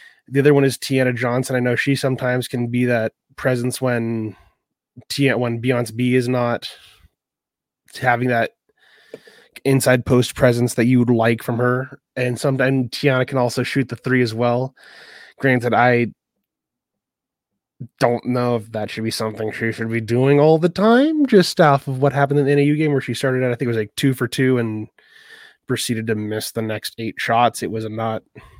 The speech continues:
big contribution there, but it was, that's kind of the one thing that I'd say. Those are their two names. And also coming off the bench, Louise Forsythe, just because she is that, she is, ever since transitioning to being that first person off the bench, has been that spark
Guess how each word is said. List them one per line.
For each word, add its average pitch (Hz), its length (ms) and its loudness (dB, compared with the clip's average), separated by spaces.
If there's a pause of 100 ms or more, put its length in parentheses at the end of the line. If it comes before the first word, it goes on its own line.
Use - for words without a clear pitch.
(640)
big 113 200 -8
contribution 110 680 -8
there, 113 220 -4
but 113 240 -4
it 135 160 -2
was, 120 480 -6 (640)
that's 123 220 -2
kind 135 180 0
of 113 80 -2
the 120 80 -2
one 113 260 -2
thing 110 260 -4
that 107 120 -4
I'd 104 220 -8
say. 104 240 -8 (840)
Those 151 180 6
are 147 40 6
their 143 120 8
two 143 140 0
names. 131 220 2
And 135 80 2
also 135 200 2
coming 139 260 2
off 135 120 2
the 131 80 -2
bench, 131 260 2
Louise 127 240 0
Forsythe, 131 460 0
just 127 180 -2
because 117 280 -2
she 135 160 0
is 131 120 4
that, 117 240 0
she 135 140 -2
is, 123 140 0 (1120)
ever 147 220 2
since 147 240 -2
transitioning 135 560 2
to 123 80 0
being 123 180 2
that 117 160 0
first 120 300 -4
person 123 260 -2
off 117 140 -2
the 110 80 -6
bench, 117 320 -2
has 113 120 -6
been 113 180 -2
that 113 120 -4
spark - 580 -2